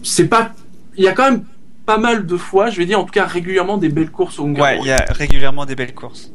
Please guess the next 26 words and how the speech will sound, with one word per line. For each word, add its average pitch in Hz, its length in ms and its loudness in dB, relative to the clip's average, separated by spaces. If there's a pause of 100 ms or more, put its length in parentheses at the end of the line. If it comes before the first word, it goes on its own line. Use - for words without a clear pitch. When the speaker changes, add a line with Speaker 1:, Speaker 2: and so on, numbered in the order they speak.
Speaker 2:
C'est 151 140 -6
juste 220 220 -4
qu'on 208 80 -4
peut 160 100 -6
pas 151 140 -2
doubler, 156 400 0
enfin 135 180 -4
que - 60 -8
c'est - 260 -12
compliqué 175 360 -4
de 156 60 -12
doubler, 156 260 -4
mais 208 80 -2
cette - 200 -2
année, 175 220 -2
ça, 131 480 -6 (240)
visiblement, 165 720 -2
euh, 139 180 -2 (460)
ils 143 60 -6
n'ont 139 80 -4
pas 214 100 2
été 220 140 0
gênés. 139 340 0 (640)
Donc, 110 260 -10
Speaker 1:
Mm. 165 100 4
Speaker 2:
euh, - 40 -2